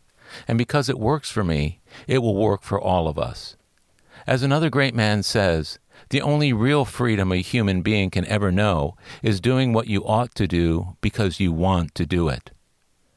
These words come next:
This great experience that released me from the bondage of hatred and replaced it with love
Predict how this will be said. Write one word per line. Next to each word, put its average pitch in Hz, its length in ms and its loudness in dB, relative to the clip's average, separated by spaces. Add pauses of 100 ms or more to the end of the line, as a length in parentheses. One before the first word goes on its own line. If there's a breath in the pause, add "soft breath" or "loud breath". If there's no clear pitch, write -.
(240 loud breath)
This 151 180 0
great 160 260 2
experience 113 580 0
that 110 160 0
released 104 420 0
me 101 140 2
from 90 200 -2
the 85 80 2
bondage 90 480 0
of 82 120 0
hatred 98 560 -2 (280 loud breath)
and 104 140 0
replaced 107 480 0
it - 100 -2
with 92 220 -2
love 87 480 0